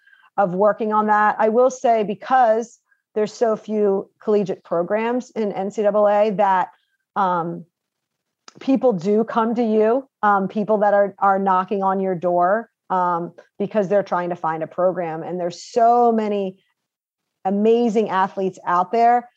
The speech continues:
and there's so few collegiate programs. And so that makes my job a little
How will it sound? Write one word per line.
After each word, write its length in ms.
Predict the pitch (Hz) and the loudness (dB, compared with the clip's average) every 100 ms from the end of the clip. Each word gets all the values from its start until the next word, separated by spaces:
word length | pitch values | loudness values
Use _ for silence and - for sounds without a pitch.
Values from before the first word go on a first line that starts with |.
| _ | _
and 120 | 208 202 | -4 -2
there's 180 | 190 | -2
so 260 | - 202 190 | -2 0 0
few 280 | 190 190 165 | 0 -4 -4
collegiate 420 | - 175 165 - | -2 -4 -4 -8
programs. 580 | - 180 170 147 156 170 _ _ 160 214 | -4 -4 -4 -10 -12 -16 _ _ -10 -2
And 160 | 220 | -2
so 340 | - 240 220 190 | 0 0 0 2
that 260 | 214 208 240 | 2 2 2
makes 220 | 254 - | 0 2
my 140 | 247 240 | 0 2
job 460 | 233 226 233 226 | 4 4 4 2
a 80 | - | -2
little 260 | 196 202 | -2 0